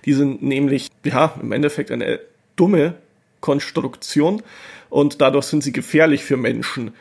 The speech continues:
weswegen sie in Käfige gesperrt werden müssen und generell in Bereichen arbeiten, wo dann menschliche Arbeiter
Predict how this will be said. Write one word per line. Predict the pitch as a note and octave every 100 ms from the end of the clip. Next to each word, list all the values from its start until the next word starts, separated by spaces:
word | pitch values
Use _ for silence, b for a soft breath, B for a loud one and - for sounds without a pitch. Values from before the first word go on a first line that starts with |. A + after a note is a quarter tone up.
| b
weswegen | - - C#3 C3+
sie | - B2
in | A#2+ -
Käfige | D#3 D3+ C#3+ B2
gesperrt | C3 - B2+ A#2
werden | A#2 B2 C3
müssen | C3+ - A#2+
und | B2 -
generell | C3 C3 B2+ B2+
in | C3+
Bereichen | A#2 A2+ A#2 C3 - B2+ B B B
arbeiten, | - A#2 B2+ C3+ B2+
wo | B2 C3
dann | B2+ B2 -
menschliche | A2 B2 B2+ - B2+ B2
Arbeiter | A#2+ B2 B2+ A2+ G#2